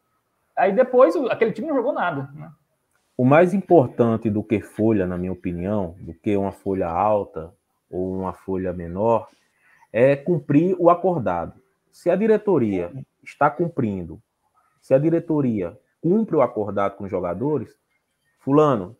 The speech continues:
Speaker 2: tu vai ganhar dez mil. Dia primeiro de cada mês, os dez mil estarão na sua conta." Se você cumprir, o cara dá o sangue. Agora, quando começa a faltar, como já aconteceu em outros momentos, em que o Botafogo tinha uma folha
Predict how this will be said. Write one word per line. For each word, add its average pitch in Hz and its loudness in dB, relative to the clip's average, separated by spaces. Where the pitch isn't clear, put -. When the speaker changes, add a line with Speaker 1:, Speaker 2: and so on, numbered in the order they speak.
Speaker 2:
tu 127 -6
vai 135 2
ganhar 131 0
dez 127 -2
mil. 107 -4
Dia 110 0
primeiro 127 0
de 120 -6
cada 120 0
mês, 113 -4
os 120 -10
dez 113 -4
mil 104 -8
estarão 110 -8
na 113 -10
sua 127 -8
conta." 85 -14
Se - -4
você 196 2
cumprir, 127 -2
o 147 -14
cara 156 -2
dá 156 -2
o 147 -2
sangue. 90 -12
Agora, 113 0
quando 165 -8
começa 143 -6
a - -12
faltar, 123 -2
como 135 -8
já 160 -4
aconteceu 131 -8
em 113 -6
outros 185 0
momentos, 117 0
em 113 -8
que - -12
o - 0
Botafogo 139 0
tinha 165 -6
uma 160 0
folha 113 0